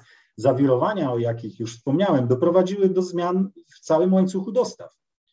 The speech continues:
Większej koncentracji na stokach magazynowych, e, oczekiwaniu na powrót aktywności niektórych branż, tak jak wspomniana automotive. covid spowodował zmiany w sposobie komunikacji również, e, a to było też związane z planowaniem dostaw,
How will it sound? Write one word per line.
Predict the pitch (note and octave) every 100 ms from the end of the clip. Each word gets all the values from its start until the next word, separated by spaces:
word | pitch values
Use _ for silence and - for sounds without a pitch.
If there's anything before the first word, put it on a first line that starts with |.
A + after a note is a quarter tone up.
| _ _
Większej | A#2 G#2+ D3+ F#3 F#3 D#3+ -
koncentracji | C3+ B2 A#2+ A2 C3+ - A#2
na | A2+
stokach | - A#2 A#2 A#2+
magazynowych, | A2+ A2+ A2 A2+ A2 G#2+ G#2+ _ _ _ _ A#2
e, | A#2+
oczekiwaniu | B2+ A#2 - C3 C#3+ D3 C#3 A#2+
na | A#2+
powrót | A#2 B2+ A#2+ A2+ A#2
aktywności | A2+ - A2 A#2 A#2 A#2+
niektórych | G#2 - A#2 G2+
branż, | A2 A2 A#2+ A#2
tak | A2+ A2
jak | G2+
wspomniana | _ - A2+ A2 A2 G#2+
automotive. | G2+ A2+ G#2 G#2 - A#2+ A#2+ _ _ _ _ _ _ _
covid | F#3 G3 G3+ -
spowodował | - F#3 E3+ E3+ F#3 F3+ E3+ D#3+ C3+
zmiany | B2+ D3 E3 F3 E3
w | -
sposobie | - C3 - E3 D#3+
komunikacji | - D3 C#3+ C#3 A3 A3+ G#2
również, | F#2+ F#2 F#2 F#2 _ _ _ _ A2+
e, | G#2+ G#2+ A2+
a | A2+
to | B2 B2
było | C#3+ C#3
też | C3+
związane | C3 C3 C3+ C3+ C3
z | A#2
planowaniem | B2+ B2 A#2 A#2 A2 G#2+
dostaw, | B2+ B2+ D3 B2+ -